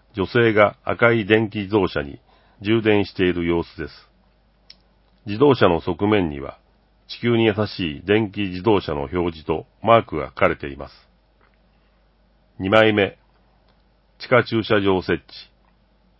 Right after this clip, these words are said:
背の高い二色で色分けされたボックス型の充電器です。側面にはホース状のものがあります。三枚目、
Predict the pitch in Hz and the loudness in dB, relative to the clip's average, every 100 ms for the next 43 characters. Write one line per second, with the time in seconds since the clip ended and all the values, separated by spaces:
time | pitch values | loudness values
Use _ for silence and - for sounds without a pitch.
0 | _ _ _ _ _ _ 143 135 98 95 | _ _ _ _ _ _ 0 2 0 0
1 | 98 85 76 - 120 123 139 110 85 80 | 0 0 -4 -8 -6 -2 -2 -2 -2 -2
2 | 87 104 95 95 90 85 82 80 - _ | 0 0 -2 -4 -2 -4 -4 -6 -6 _
3 | _ _ _ 92 90 - 127 117 101 98 | _ _ _ -8 -8 -8 -2 -2 0 -2
4 | 95 90 90 101 98 92 78 73 73 - | -2 -6 -6 -2 0 -2 -4 -14 -16 -18
5 | _ _ _ _ _ _ _ _ _ _ | _ _ _ _ _ _ _ _ _ _
6 | _ _ _ 110 92 127 127 123 120 82 | _ _ _ -8 -2 2 2 2 2 2
7 | - _ _ _ 117 120 117 110 113 107 | 0 _ _ _ -2 -2 -4 0 2 2
8 | 101 101 101 73 67 67 65 - _ _ | 2 2 2 0 -4 -8 -16 -20 _ _
9 | _ _ _ _ _ _ _ _ _ _ | _ _ _ _ _ _ _ _ _ _
10 | _ _ _ _ _ _ _ _ _ _ | _ _ _ _ _ _ _ _ _ _
11 | _ _ _ - 117 117 113 104 98 92 | _ _ _ 0 2 6 4 4 2 0